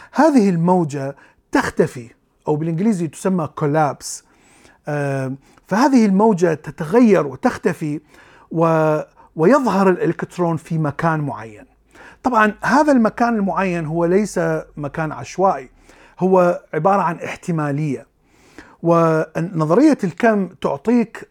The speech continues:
آه، بالمعادلات، تعطيك يعني بدقة شديدة، آه، احتمالية أين يكون احتمالية، آه، هذا الإلكترون. و-،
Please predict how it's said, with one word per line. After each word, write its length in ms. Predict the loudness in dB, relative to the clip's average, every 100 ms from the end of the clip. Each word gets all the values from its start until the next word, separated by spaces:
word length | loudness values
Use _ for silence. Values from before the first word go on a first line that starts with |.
| -6
آه، 380 | -2 -2 -2 -4
بالمعادلات، 1000 | -4 -4 -4 -2 -2 0 2 2 0 -10 _ _ _ -8
تعطيك 480 | -8 -2 0 -2 -6 _
يعني 440 | -8 -4 -2 -2 -2
بدقة 540 | -2 0 0 -2 -8
شديدة، 800 | -4 -4 2 6 6 4 0 -4 _ _ _ _
آه، 140 | -10 -8
احتمالية 840 | -10 -4 -2 0 2 2 2 2 4
أين 200 | 4 4
يكون 720 | 2 2 0 0 0 0 -2
احتمالية، 720 | -6 -6 -2 0 2 2 0 -8 -6
آه، 340 | -4 -4 -4
هذا 440 | -2 -2 -2 -6
الإلكترون. 640 | -6 -10 -12 -16 -14 -14 -14 _ _ -20 -12 -4
و-، 200 | -2